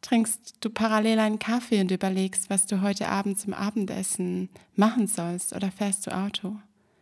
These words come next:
Verstehe mich nicht falsch, meine liebste Beschäftigung beim Podcast hören <laughs> ist Bügeln oder Autofahren und ich liebe es, beides gleichzeitig zu tun.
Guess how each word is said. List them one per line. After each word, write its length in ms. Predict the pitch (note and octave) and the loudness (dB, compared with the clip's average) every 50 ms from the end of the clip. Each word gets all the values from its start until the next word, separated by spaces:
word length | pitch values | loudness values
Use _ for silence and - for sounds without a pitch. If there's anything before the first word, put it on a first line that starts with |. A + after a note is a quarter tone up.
| _ _ _ _ - - - _ _ _ _ _ _ _ _ _ _ _ _ | _ _ _ _ -20 -20 -20 _ _ _ _ _ _ _ _ _ _ _ _
Verstehe 400 | _ - G#3+ - - B3 B3 A#3+ | _ -4 -2 4 6 8 10 10
mich 180 | A#3 A#3+ A3+ A#3 | 10 10 8 8
nicht 200 | G#3+ F#3 G#3 - | 4 2 2 -2
falsch, 480 | - - G3+ G3 F#3+ F#3+ F#3+ - - | -2 0 2 2 2 2 0 0 0
meine 400 | - F#3+ F#3 F3+ F3+ F3+ F3+ F3+ | 2 4 4 4 4 4 2 2
liebste 340 | - - G#3 A3+ A3+ - - | 2 2 2 2 2 0 0
Beschäftigung 680 | - G3 F3+ - G#3 G#3 G#3 - G3 - F#3 F#3 F#3 F#3 | 2 2 4 4 2 2 2 0 -2 0 0 0 2 2
beim 200 | F#3 F3+ F3+ F3+ | 2 0 0 0
Podcast 540 | - A3+ A3 - - G3+ F#3 F3+ - - - | 0 -2 -2 0 0 -2 -2 -2 0 2 4
hören 160 | F#3 F3+ G3+ | 6 8 8
<laughs> 0 | |
ist 280 | F#3+ - F#3 E3 - - | 8 6 2 -2 -4 0
Bügeln 680 | - G#3 A3 G#3+ - F3 F3 F3+ G3 A3+ A#3 A3+ - - - | 0 2 2 2 2 2 4 4 4 2 2 0 -4 -4 -2
oder 280 | - F3+ F3+ E3+ F#3 | 0 2 2 4 2
Autofahren 580 | F#3 G#3 - F#3+ F3+ - - E3+ E3 F3 F3+ - | 2 0 0 -4 -4 -2 -2 -2 0 0 -2 -2
und 160 | - E3+ F3 | -2 -2 -2
ich 180 | F#3+ - - - | -2 -2 -2 0
liebe 320 | G#3+ G#3+ A3 A3+ A3+ - | 2 4 4 4 2 2
es, 240 | - - F#3 - - | 0 0 -2 -2 0
beides 340 | - F#3 F3+ F3+ F#3 F#3+ - | 0 0 2 2 0 -2 -4
gleichzeitig 600 | - G3 G3 G3+ F#3+ - - D#3+ - - - - | -4 -4 -4 -4 -4 -6 -6 -6 -6 -8 -8 -8
zu 120 | - F3+ F3+ | -6 -6 -6
tun. 340 | - - F#3 F3+ F#3+ G#3 | -6 -6 -6 -4 -4 -6